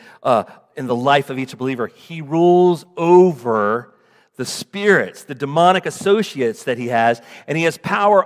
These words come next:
over the world system. Think about this for a second. Just turn on the news. Oh, I can't stand the news.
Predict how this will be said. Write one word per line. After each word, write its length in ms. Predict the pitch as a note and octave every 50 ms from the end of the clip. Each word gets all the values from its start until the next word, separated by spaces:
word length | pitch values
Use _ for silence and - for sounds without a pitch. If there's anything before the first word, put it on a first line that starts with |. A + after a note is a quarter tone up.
| -
over 300 | G3 G#3 G#3+ G3+ F3+ F3+
the 100 | D3+ E3
world 540 | D3 C3+ C3+ E3 F#3 F#3+ F#3+ F3+ F3+ F3 D#3
system. 640 | - - - - A3 G#3 G3 - - C#3+ G2 F2 D#2+ _ _ _ _ _ _ _ _ _ _ _ _ _ _ _ _ _
Think 380 | - - - - A3 A3+ A3+
about 340 | - G3 D#3+ F3 D3+ D3+ D3+
this 160 | D#3 D#3 D#3
for 200 | - - - D3+
a 40 | C3+
second. 500 | B2+ - - D3+ C3+ B2 - G#2 G2+ - _
Just 380 | _ - E3 G#3+ A#3 - - - _ _ _
turn 300 | - - - G3+ G3+ G3
on 120 | F#3 F3+
the 80 | E3+ E3+
news. 380 | D#3+ E3 E3 D#3+ C#3 B2+ A#2
Oh, 380 | B2+ D3 D#3 D#3 D#3 D3+ C#3+ C3
I 80 | A2+ G#2+
can't 200 | - B2 G#2 G2
stand 240 | - - G#2 G2+
the 60 | G2+ G2
news. 180 | G2 F#2 -